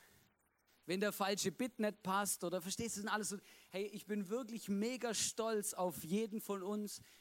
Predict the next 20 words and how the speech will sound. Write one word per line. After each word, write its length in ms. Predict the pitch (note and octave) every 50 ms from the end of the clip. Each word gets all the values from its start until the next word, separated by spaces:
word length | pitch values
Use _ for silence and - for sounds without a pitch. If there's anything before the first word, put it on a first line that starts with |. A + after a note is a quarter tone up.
| - _
hey, 220 | - F3 F#3 F3+
weil 180 | F#3+ F#3 F#3+ F3+
diese 320 | E3+ F#3 F3 - G3+ D#3+
Atmosphäre 800 | F3 F3+ - F#3 F3 - - - - G3 G3+ A3+ B3 A#3+ A#3 A3
und 120 | G#3+ G#3+
die 120 | G3 G#3 G#3
Einheit, 480 | - F#3+ G#3 G#3+ G3 F#3+ F3 E3+ D3+
die 80 | D#3+ E3
wir 140 | F3+ F3+ F3
die 160 | - - F3+
letzten 360 | E3+ F#3 G3+ G3+ - - G3
zwei 200 | - - F#3+ F#3
Monate 440 | F#3+ F#3 F#3 G3 G3 F#3 F3 E3 F3
auf 120 | E3 D3+
den 200 | - F3 D#3+ D#3
Boden 300 | C#3+ F3 F3 F#3 E3 E3+
gebracht 380 | D#3 D#3 D3 C#3 D3+ D3+ - -
haben, 160 | D3 D3 D3
die 120 | C#3 D3+ D3
war 220 | E3+ D#3+ - -